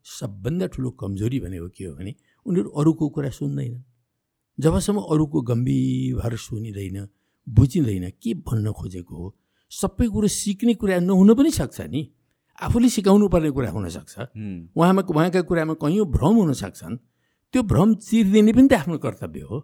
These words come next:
Speaker 1: तर त्यसो गर्नुलाई पहिला त सुन्नु पर्यो, के भन्न खोजिरहेको छ त्यो कुरा सुनिसकेपछि मात्रै अनि आफूले बोल्न सकिन्छ। त यो खालको कुरा, अ, आफ्नो कार्यशैलीमा हाम्रो नेताहरूमा एकदमै कम पाइन्छ,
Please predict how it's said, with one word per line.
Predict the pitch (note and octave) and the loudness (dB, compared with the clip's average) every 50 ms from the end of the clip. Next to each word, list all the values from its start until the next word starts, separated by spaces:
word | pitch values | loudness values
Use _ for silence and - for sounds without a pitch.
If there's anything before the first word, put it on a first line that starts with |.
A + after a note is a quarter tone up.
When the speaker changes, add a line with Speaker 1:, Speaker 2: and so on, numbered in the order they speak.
| - _ _ _ _ _ _ _ _ _ - | -12 _ _ _ _ _ _ _ _ _ 0
Speaker 1:
तर | F3+ F#3 A3 A#3+ | 2 4 4 2
त्यसो | B3+ - _ - F#3+ - - G3 | 0 -2 _ -6 -4 -2 0 0
गर्नुलाई | F3+ E3 D#3 D3 C3+ C3+ B2+ | 0 0 -2 -2 -4 -4 -6
पहिला | - - G#2 G2 F#2+ | -6 -6 -6 -6 -6
त | F2 | -10
सुन्नु | - - - D3 C3+ C#3+ C3 A#2+ | -10 -6 -4 -4 -4 -4 -6 -6
पर्यो, | A2 A#2+ A#2 A2+ B2 _ _ _ _ _ _ _ _ _ _ _ _ _ _ _ - | -6 -8 -8 -8 -12 _ _ _ _ _ _ _ _ _ _ _ _ _ _ _ -4
के | G#3 | -2
भन्न | G3 C#3 A2 B2+ C#3 | 0 0 0 0 0
खोजिरहेको | - B2 B2+ A2+ A2+ G#2 G2+ G2+ F2 | -2 -2 -4 -6 -6 -8 -8 -10 -10
छ | - | -10
त्यो | C3+ B2 - B2+ | -10 -10 -10 -10
कुरा | G2 G2+ F2 E2 F2+ - - _ _ _ _ _ _ | -10 -8 -10 -10 -10 -14 -18 _ _ _ _ _ _
सुनिसकेपछि | - - E3 E3+ F#3 E3+ - C#3+ B2 A2+ G2+ G2+ - G#2 | -2 0 2 4 4 2 0 -4 -6 -6 -8 -8 -10 -10
मात्रै | F2+ E2 D#2+ - - - | -10 -12 -12 -12 -14 -12
अनि | - C#3 C3+ | -8 -8 -10
आफूले | - - - - B2 A#2+ | -8 -6 -4 -4 -4 -4
बोल्न | A2+ A2+ G#2+ G#2 A2 A2+ | -4 -4 -6 -6 -6 -8
सकिन्छ। | G#2+ - A2 G#2 G2 F#2+ F#2 - G#2+ G#2 _ _ _ _ _ _ _ _ _ _ _ - | -8 -10 -10 -10 -10 -12 -10 -12 -16 -18 _ _ _ _ _ _ _ _ _ _ _ -6
त | - | -4
यो | G#2 C#3 G3 A#3+ | -2 0 2 0
खालको | A#3 - - A2 A2+ - - G#2+ | 0 -2 -6 -8 -8 -8 -10 -12
कुरा, | - - F2 G2+ C3+ - _ _ _ _ _ _ _ - | -10 -10 -12 -12 -12 -14 _ _ _ _ _ _ _ -12
अ, | C3+ G#2 G2+ A2 - - | -10 -8 -8 -8 -8 -8
आफ्नो | C3+ - - F#3 | -8 -6 -6 -6
कार्यशैलीमा | - - C3+ B2+ A#2+ C#3 A#2+ - A#2 G#2 F2+ D#2 D2+ F#2+ C3 D#3 _ _ _ _ _ _ - | -6 -4 -2 -2 -2 -2 -2 -4 -4 -6 -6 -6 -10 -12 -12 -14 _ _ _ _ _ _ -10
हाम्रो | - G#2+ C#3+ D#3 D3 | -6 -6 -4 -4 -4
नेताहरूमा | B2+ A2+ A2 - - F2+ E2+ E2+ D#2 D#2 A#2 - - | -6 -6 -8 -8 -10 -12 -12 -12 -12 -14 -16 -12 -8
एकदमै | D#3+ A#2+ A2+ _ _ _ C3+ C3 C#3 - F#3+ A#3 C4 | -8 -8 -8 _ _ _ -20 -14 -12 -8 -6 -4 -6
कम | C4 - G#3+ - - - | -6 -8 -14 -18 -12 -12
पाइन्छ, | - F2 D#2+ _ - _ | -12 -12 -12 _ -20 _